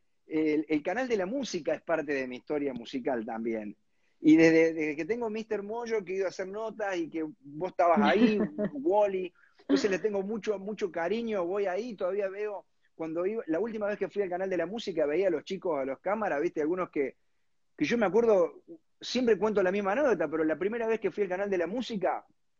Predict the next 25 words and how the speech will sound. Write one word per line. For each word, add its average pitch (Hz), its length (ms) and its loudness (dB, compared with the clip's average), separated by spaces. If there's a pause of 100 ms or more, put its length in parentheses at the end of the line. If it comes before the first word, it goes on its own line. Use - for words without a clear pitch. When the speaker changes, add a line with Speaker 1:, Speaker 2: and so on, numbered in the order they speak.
(280)
Speaker 1:
estaba 202 500 6
el, 156 180 8
el, 151 240 4
el 143 120 2
director 156 360 2
en 208 60 -2
los 165 100 -2
controles, 190 400 -4
el 156 60 -2
que 165 80 -4
es 175 40 -14
sonista, 185 320 -8
que 156 80 0
en 170 40 -4
este 180 140 -8
momento 170 320 -6
no 165 80 -6
me 170 100 -6
acuerdo 170 300 -4
el 156 100 -4
nombre. 165 480 -2 (240)
Speaker 2:
Adrián, 254 560 8
Speaker 1:
Y 160 140 4
Speaker 2:
Adrián 240 380 4
Enriquez. 214 440 -4